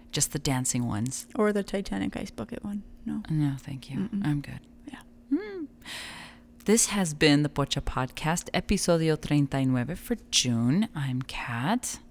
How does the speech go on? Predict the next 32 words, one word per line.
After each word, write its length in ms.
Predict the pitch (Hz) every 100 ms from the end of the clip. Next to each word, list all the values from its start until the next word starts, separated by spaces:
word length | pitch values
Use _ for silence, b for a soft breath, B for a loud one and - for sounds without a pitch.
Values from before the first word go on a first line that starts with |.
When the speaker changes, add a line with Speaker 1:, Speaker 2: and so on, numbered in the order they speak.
| -
Speaker 2:
I'm 260 | 226 247
Charlene, 680 | 247 - 233 220 214 214 214 -
and 160 | 208
the 60 | 202
world 360 | 202 214 220 220
is 100 | 220
on 120 | 208
fire, 400 | - 208 202 202
but 160 | 202 202
hang 320 | 180 208 208
in 220 | 208 202
there 180 | 202 202
because 380 | 202 - 208 196
there 160 | 196
is 220 | - 202
joy 680 | 196 - 202 202 202 208 214 214
if 240 | 208 190 -
you 640 | 202 196 196 196 196 190 -
stick 360 | - - - 214
around 280 | 202 196 190
to 80 |
find 320 | 190 - - -
it. 220 | - - - B B B - -
Speaker 1:
And 240 | 170 170 160
we 80 | 165
will 120 | 160
smell 280 | - 165 156
better 280 | 147 165 165
on 120 | 151
the 140 | 147
other 160 | 143 143
side 640 | - - 160 139 135 143